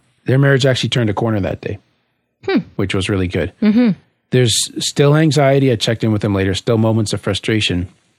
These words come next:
Speaker 1: but they're together. And I don't mean together just in the sense that they're, they stayed married, but they're together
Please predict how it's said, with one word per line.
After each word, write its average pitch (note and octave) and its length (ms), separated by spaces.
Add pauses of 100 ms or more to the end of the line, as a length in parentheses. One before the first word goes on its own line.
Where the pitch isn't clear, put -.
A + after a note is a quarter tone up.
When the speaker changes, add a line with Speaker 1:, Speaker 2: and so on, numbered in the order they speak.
(300)
Speaker 1:
but G#2 160
they're A#2+ 160
together. A2 600 (200)
And G#2 140
I G#2+ 40
don't A#2+ 140
mean A#2+ 120
together G2+ 280
just F#2 240
in F2 80
the E2 60
sense E2+ 260
that - 220
they're, E2 260
they E2 100
stayed E2 300
married, F#2 280
but D2 140
they're F2 100
together F#2 580